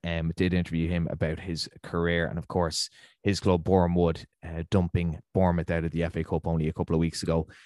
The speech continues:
Uh, last week, Martin did do an interview with Larry Mahoney, so a legendary Ireland coach, Larry Mahoney, who, who's coached players like Stephen Kenny and, of course, a certain Roy Keane. So do check that out. That dropped on Saturday. So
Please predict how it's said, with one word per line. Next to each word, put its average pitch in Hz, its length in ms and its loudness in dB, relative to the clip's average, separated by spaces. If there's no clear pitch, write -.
Uh, 92 160 2
last 135 380 2
week, 123 280 4
Martin 113 640 2
did 113 180 6
do 110 180 2
an 104 80 2
interview 104 340 -2
with 95 100 0
Larry 95 280 0
Mahoney, 127 500 0
so 92 160 2
a - 20 6
legendary 92 480 0
Ireland 87 220 -4
coach, 95 280 -4
Larry 90 240 2
Mahoney, 95 480 0
who, 87 200 -2
who's 87 180 -8
coached - 580 2
players 101 400 4
like 92 160 0
Stephen 98 300 2
Kenny 98 340 0
and, 90 140 -4
of 80 100 -6
course, 90 340 -2
a 85 40 -8
certain 90 400 -2
Roy 85 220 2
Keane. 85 320 -2
So 85 240 -4
do 101 180 6
check 87 240 0
that 85 140 0
out. 82 180 0
That 85 140 -2
dropped 82 360 0
on 82 120 -4
Saturday. 90 500 2
So 104 280 2